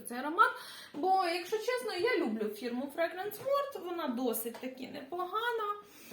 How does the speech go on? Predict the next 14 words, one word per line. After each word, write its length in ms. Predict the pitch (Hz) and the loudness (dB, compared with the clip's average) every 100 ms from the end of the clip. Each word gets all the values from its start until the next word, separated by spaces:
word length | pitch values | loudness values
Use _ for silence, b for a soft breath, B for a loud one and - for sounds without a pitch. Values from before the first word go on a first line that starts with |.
| B B B - - | B B B -16 -2
М, 600 | 302 302 294 277 285 247 | 2 4 2 0 0 0
дуже 280 | 240 285 233 | 2 2 2
гарні 420 | 226 220 233 269 | 2 2 2 -2
копії. 460 | 277 466 466 403 370 | 4 6 6 2 0
Ну, 220 | 466 330 | 0 0
от 140 | 311 302 | -2 -4
конкретно 540 | 370 359 359 339 302 | -2 2 6 6 4
ці 200 | 269 277 | 0 -2
два 160 | 220 220 | 0 2
аромати 500 | 220 226 196 180 226 | 2 2 0 0 0
не 120 | 277 | 0
мої, 380 | 359 453 539 571 | 0 0 -2 2
я 100 | 370 | 2
помилилась. 920 | - 262 233 285 403 480 427 359 - | 2 2 2 2 4 6 4 2 -2